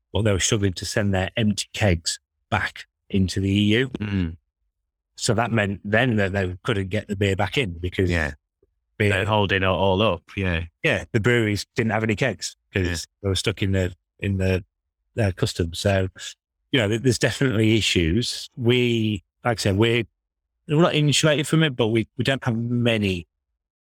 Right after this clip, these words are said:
Speaker 1: issues coming from it because,
Speaker 2: Mm.
Speaker 1: you know, we're quite small. We are struggling a little bit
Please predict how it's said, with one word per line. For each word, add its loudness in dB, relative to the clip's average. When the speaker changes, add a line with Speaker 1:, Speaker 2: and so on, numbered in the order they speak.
Speaker 1:
issues -2
coming 0
from -4
it -2
because, -4
Speaker 2:
Mm. -10
Speaker 1:
you -2
know, -2
we're -4
quite -2
small. 2
We 4
are 2
struggling 2
a 2
little 0
bit 0